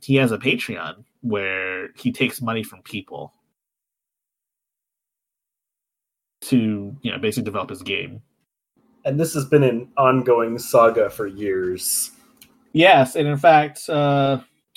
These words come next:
Speaker 1: a couple of months ago, I believe, there were two programmers who decided to make from scratch their own version of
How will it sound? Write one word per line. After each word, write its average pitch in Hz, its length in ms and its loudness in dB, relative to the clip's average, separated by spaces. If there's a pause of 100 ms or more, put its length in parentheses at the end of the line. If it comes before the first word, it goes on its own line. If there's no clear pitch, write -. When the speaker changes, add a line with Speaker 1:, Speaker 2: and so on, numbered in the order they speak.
(540)
Speaker 1:
a 143 80 0
couple 208 320 4
of 147 80 4
months 135 340 0
ago, 113 160 -2
I 104 100 -4
believe, 104 380 -6
there 123 160 0
were 117 120 -2
two 160 340 -6
programmers 117 800 0
who 110 220 -4
decided 110 480 -4
to 101 540 -4 (1900)
make 151 300 6
from 156 160 0
scratch 135 580 0
their 131 280 0
own 120 300 -2
version 104 680 -6
of 95 400 -8